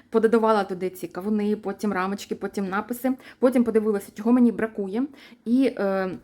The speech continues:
були в мене такі фотоапарати, я їх колись там вирубала, е, якісь мені приходили в подарунок. Я їх всі достала.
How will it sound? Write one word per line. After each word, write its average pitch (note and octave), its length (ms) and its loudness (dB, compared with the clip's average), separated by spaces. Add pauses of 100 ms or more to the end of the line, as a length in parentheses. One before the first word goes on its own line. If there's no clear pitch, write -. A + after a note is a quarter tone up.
були A#3 240 0
в C4 80 2
мене G#3+ 460 0
такі A3+ 180 -8
фотоапарати, A3+ 640 -6
я A3+ 160 2
їх A3 160 0
колись B3 320 -2
там A3 160 -4
вирубала, G3 680 -4 (420)
е, G3 100 -6
якісь A3 380 -4
мені A#3+ 180 8
приходили A#3 480 -2
в A#3+ 40 -6
подарунок. G#3 720 -6 (200)
Я G#3+ 160 0
їх A3+ 120 0
всі - 200 -4
достала. G#3 520 -4